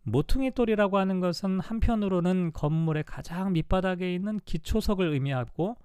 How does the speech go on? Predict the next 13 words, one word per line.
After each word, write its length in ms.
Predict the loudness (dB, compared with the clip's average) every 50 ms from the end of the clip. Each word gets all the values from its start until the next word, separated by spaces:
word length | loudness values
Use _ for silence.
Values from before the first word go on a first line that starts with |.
| -20 _ _ -20 -20 -20 _ _ 6
동시에 540 | 6 8 8 6 4 2 2 0 0 -2 -6 -12 -20 _ _ _ _ -10 -4
건물의 640 | 0 2 2 2 2 2 2 2 2 2 0 -2
맨 420 | -4 -6 -8 -8 -6 -4 -4 -4 -2
꼭대기에 540 | -4 -4 -4 -4 -4 -4 -2 -2 -2 -4
있는 260 | -2 -2 -4 -6 -6 -6
완성된 1120 | -6 -2 0 0 0 0 0 0 -2 0 0 0 0 0 -2 -2 -4 -2 -4 -4 -4 -4 -6
구조물을 600 | -8 -8 -6 -2 0 0 2 2 0 0 0 0 2
의미하기도 560 | 2 2 2 2 2 0 0 -2 -4 -4 -4
합니다. 420 | -6 -6 -8 -10 -12 -14 -16 _ _ _ _ _ _ _ _ _ _
그래서 520 | 0 2 2 2 4 4 2 2 2 0 -4 -10 -20 _ _ _ _ _ _ _ _ -16 -4
처음과 640 | 2 4 4 6 6 4 2 0 0 0 0 0 0
나중을 560 | 0 0 0 0 0 -2 -2 -2 -2 -2 -2
모두 380 | -2 -4 -2 -2 -2 -2 -2